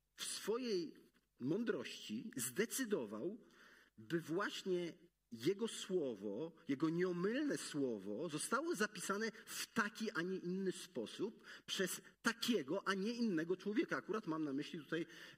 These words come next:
e, apostoła Pawła. Człowieka, który był wykształcony akurat, em, który powiedzie-, powiedzielibyśmy, że, e, skończył najwyższe studia, jakie były w tamtych czasach możliwe dla niego.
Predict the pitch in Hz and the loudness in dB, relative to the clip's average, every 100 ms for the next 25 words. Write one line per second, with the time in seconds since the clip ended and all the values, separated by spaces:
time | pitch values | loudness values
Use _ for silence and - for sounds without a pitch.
0 | - 123 135 139 - 135 160 190 165 113 | -2 0 0 -4 -2 -2 0 0 0 -2
1 | 80 - _ _ _ - - 143 165 180 | -8 -10 _ _ _ -18 -6 -2 2 0
2 | - 165 151 156 151 113 170 - - 214 | 0 0 0 2 0 2 0 2 0 -2
3 | - 160 117 113 107 104 95 120 185 - | 0 0 0 -2 -4 -2 -2 -2 -4 -12
4 | - _ _ - - - - - - 110 | -20 _ _ -20 -20 -20 -20 -10 -2 0
5 | 107 110 113 - 156 143 143 135 135 - | 0 -4 -6 -4 -2 0 2 0 -2 -6
6 | - _ _ - _ - - 131 131 127 | -20 _ _ -20 _ -20 -4 -2 0 -2
7 | - - 131 131 151 165 156 131 139 135 | -4 -8 -6 -2 -2 -2 -2 0 -2 -4
8 | - - 104 - - - - 180 196 175 | -14 -10 -8 -6 -6 -2 0 0 2 2
9 | 165 147 175 - 180 - - 233 180 131 | 2 2 -2 0 0 0 0 0 2 2
10 | 135 - 127 175 170 - 160 - 139 - | 2 -2 0 2 2 0 -2 -4 -2 -2
11 | 175 160 - 143 139 156 185 117 107 107 | 0 -2 0 0 0 -2 -2 0 -2 0
12 | 123 127 113 95 104 202 | 0 2 0 0 -2 -2